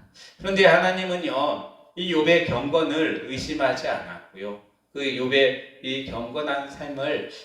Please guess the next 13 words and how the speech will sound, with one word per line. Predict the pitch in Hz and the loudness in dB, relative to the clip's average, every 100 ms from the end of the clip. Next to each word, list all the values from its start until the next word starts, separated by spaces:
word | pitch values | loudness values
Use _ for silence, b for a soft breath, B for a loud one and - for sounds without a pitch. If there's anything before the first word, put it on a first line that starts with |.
| - | -18
어, | 110 104 98 95 92 - | -12 -10 -10 -10 -12 -2
또한 | 131 120 123 | 2 2 -2
응원하고 | 131 135 139 120 131 160 156 - - - | -8 -6 -4 -4 -2 0 -2 -4 -14 -10
또한 | 117 - | -10 -10
축복해 | 180 - 165 156 143 - 139 131 - | -14 -6 -2 -2 -2 -10 -8 -6 -6
주었습니다. | - 101 98 - 113 101 90 87 - B B B | -10 -10 -10 -10 -12 -8 -8 -8 -14 B B B
그래서요, | 180 202 180 180 151 - - - - | 4 6 6 6 4 4 -2 -12 2
그의 | 202 208 | 6 8
삶을 | - 185 190 190 | 6 4 2 -2
보면은요, | 156 127 123 117 123 135 - - _ _ _ | -4 -6 -8 -8 -6 -6 -8 -18 _ _ _
어, | 104 98 95 90 - | -12 -10 -10 -12 -2
자녀들도 | - 147 165 156 147 147 | 0 4 4 4 -2 -2
있고 | 123 - 104 - - | -4 -6 -6 -8 -8